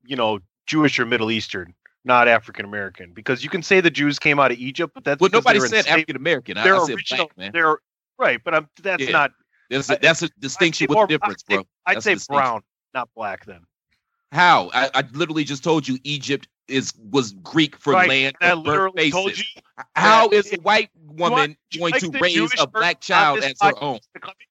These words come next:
Speaker 1: here and back me up about history of the Jews leaving Egypt? Because they don't originate in Egypt. They originate in Israel. They left Egypt after they were enslaved, sir.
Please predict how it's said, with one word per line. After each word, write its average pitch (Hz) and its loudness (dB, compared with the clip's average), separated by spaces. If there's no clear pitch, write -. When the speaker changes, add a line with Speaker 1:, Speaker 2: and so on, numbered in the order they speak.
Speaker 1:
here 202 -4
and 151 -8
back 185 -2
me 196 -8
up 190 0
about 160 0
history 180 -6
of 151 -4
the 135 -10
Jews 147 -6
leaving 160 -2
Egypt? 156 -6
Because 190 -2
they 196 6
don't 247 4
originate 226 2
in 170 0
Egypt. 175 -2
They 220 2
originate 214 -2
in 160 -20
Israel. 190 0
They 180 0
left 262 0
Egypt 190 -6
after 185 -2
they 190 -4
were 190 -2
enslaved, 196 -2
sir. 185 -2